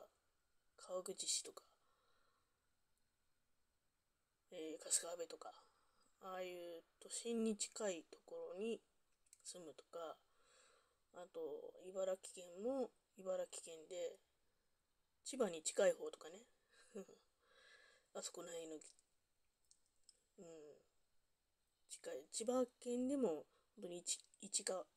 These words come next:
市川とか、市原とか、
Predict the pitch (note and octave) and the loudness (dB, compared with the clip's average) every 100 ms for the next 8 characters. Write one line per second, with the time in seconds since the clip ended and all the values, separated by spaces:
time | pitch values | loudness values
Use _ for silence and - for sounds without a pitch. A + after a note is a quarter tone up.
0 | _ - - - F#3+ E3+ - _ _ _ | _ -10 -6 0 2 2 -6 _ _ _
1 | _ _ _ _ _ - - D#3+ D#3+ _ | _ _ _ _ _ -12 -6 -6 -6 _
2 | _ _ - F#3+ - D3+ D3 - D3 C#3+ | _ _ -10 -8 -8 -10 -12 -10 -8 -8